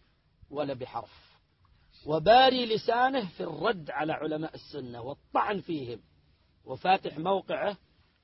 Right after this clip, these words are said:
الذي فتحه كل السلفيين، وهو كل الفلسيين عندي،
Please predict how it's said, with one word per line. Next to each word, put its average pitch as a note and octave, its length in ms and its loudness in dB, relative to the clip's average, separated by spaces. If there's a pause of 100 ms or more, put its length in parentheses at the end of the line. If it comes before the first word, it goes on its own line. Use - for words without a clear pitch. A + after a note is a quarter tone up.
(160)
الذي E3 360 -2
فتحه D#3+ 560 -2
كل E3 280 -4
السلفيين، C#3+ 720 -6
وهو C#3 280 -6
كل C#4 440 -2 (360)
الفلسيين D#3+ 960 2
عندي، G#2 340 -14